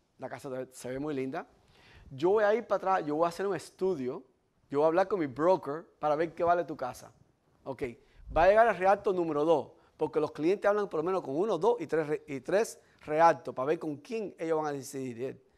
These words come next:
irse, con, ¿verdad? So, llega el realtor número dos. El realtor número dos llega y hizo un study, eh, sacó, sacó, ¿cómo se llama? Eh, eh, lo-, los pendings, los sold, sacó todo eso, se lo trajo,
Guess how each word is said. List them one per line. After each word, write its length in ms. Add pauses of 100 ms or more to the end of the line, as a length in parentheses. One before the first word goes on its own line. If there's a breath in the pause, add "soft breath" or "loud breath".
(180)
irse, 340
con, 240
¿verdad? 340 (580 soft breath)
So, 200
llega 220
el 80
realtor 400
número 320
dos. 260
El 120
realtor 360
número 180
dos 200
llega 320 (680 soft breath)
y 480 (300)
hizo 280
un 80
study, 580 (640)
eh, 100
sacó, 580
sacó, 400
¿cómo 200
se 120
llama? 260 (380 loud breath)
Eh, 380
eh, 240
lo-, 200
los 180
pendings, 560
los 140
sold, 540
sacó 300
todo 180
eso, 180
se 140
lo 120
trajo, 420